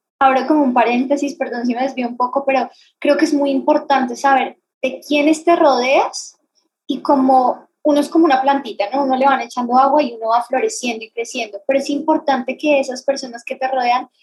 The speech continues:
¿qué te están dando a ti? ¿De qué tú estás surtiendo tu corazón y tu alma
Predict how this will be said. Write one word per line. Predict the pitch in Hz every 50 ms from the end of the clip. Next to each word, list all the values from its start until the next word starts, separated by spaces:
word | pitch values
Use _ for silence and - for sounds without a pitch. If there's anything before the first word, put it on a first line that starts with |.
| - - - _ _ _
¿qué | - - 320 302 -
te | - 302
están | 311 302 - - 330 320 320 311
dando | 294 320 330 320 311 269 311
a | 311 311 302
ti? | - 240 - - _ _ _
¿De | 254 247 247
qué | - - 262 262
tú | - 254
estás | 254 - - 285 285 285
surtiendo | - 294 294 - - 294 294 285 294 294
tu | - 240
corazón | - - 240 233 226 226 - 233 226
y | 240 247 -
tu | - 262 254
alma | 233 240 240 262 285 339 392 -